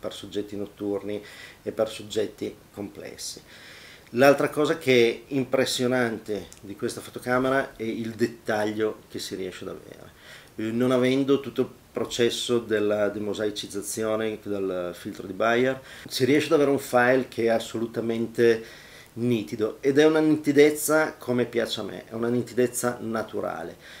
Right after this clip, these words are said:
non è una nitidezza artificiosa. Come ho detto nel video in cui faccio una comparazione tra la monochrome e la colore, e potete vederlo qui, la cosa che, eh, si vede è che non ci sono tutti gli artifizi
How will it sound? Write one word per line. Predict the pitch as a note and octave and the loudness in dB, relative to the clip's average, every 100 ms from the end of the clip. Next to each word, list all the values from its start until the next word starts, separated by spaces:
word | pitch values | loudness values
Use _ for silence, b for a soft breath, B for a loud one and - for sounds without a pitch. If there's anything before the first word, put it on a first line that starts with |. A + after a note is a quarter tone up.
| B - | B -8
non | A#2 C3+ C#3 | 0 2 4
è | C#3+ | 2
una | C#3 C3 | 2 0
nitidezza | A#2 A#2+ G#2+ B2 B2 A#2 - B2 - | -2 -2 -6 -4 0 0 0 -2 -4
artificiosa. | G2+ - G#2+ - - - - - | -8 -10 -12 -12 -14 -12 -10 -2
Come | C3+ | 2
ho | |
detto | C3+ E3 - | 4 4 2
nel | C#3 A2+ | 2 2
video | C3 C#3 | 2 2
in | B2 | 0
cui | G#2+ | -2
faccio | A2+ - | -6 -6
una | A2+ | -8
comparazione | A2+ G#2 A2 G#2 - A2+ A#2 | -6 -4 -2 -4 -4 -2 -2
tra | A2+ G#2 | -2 -4
la | G#2 | -2
monochrome | G#2 A2+ A2+ A2+ A2+ - | -2 -2 -4 -6 -6 -8
e | - | -6
la | G2+ F#2+ | -4 -4
colore, | G#2 G2+ G2+ A2+ A#2+ B B - | -4 -2 0 0 -2 B B -18
e | |
potete | - F#2+ G2+ F#2+ | -10 -8 -6 -2
vederlo | G2+ G#2 G#2 | 0 0 -2
qui, | - B2+ C#3 B B B B - | -4 -4 -4 B B B B -2
la | A#2 A#2+ | -2 0
cosa | B2 B2+ C3+ C3+ | 0 2 2 0
che, | - A2 A2 A2 - - | 0 2 2 0 -12 -10
eh, | A2+ A2+ | 0 0
si | A2 - | 0 0
vede | B2 C3 C#3 C3 | 2 4 4 2
è | A2 | -4
che | - | -6
non | A2+ A#2 | -4 -4
ci | - - | -6 -8
sono | B2 B2+ | -4 -4
tutti | A#2+ A#2+ B2 | -4 -10 -6
gli | A2+ | 2
artifizi | A2+ G#2+ - - - B2 - - B2 B2+ | 2 0 -8 -12 -6 -8 -6 -2 0 0